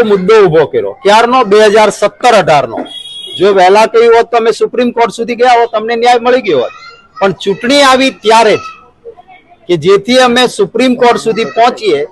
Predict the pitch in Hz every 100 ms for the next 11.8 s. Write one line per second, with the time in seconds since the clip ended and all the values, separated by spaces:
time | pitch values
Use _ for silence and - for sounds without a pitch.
0 | _ _ - - - 208 - 226 233 233
1 | - 202 214 247 208 269 285 240 165 117
2 | 107 87 _ _ _ - - 147 185 170
3 | - 208 - 190 190 190 202 - 202 202
4 | 220 _ _ _ _ _ _ _ _ _
5 | - 131 127 170 190 202 214 220 - -
6 | - 175 190 - 240 220 - 190 190 233
7 | 233 233 226 214 214 - 226 220 190 196
8 | 220 220 220 214 233 220 185 202 196 220
9 | 214 226 233 226 208 185 - 202 220 226
10 | 220 214 190 170 202 196 190 160 165 196
11 | 202 208 202 220 196 196 202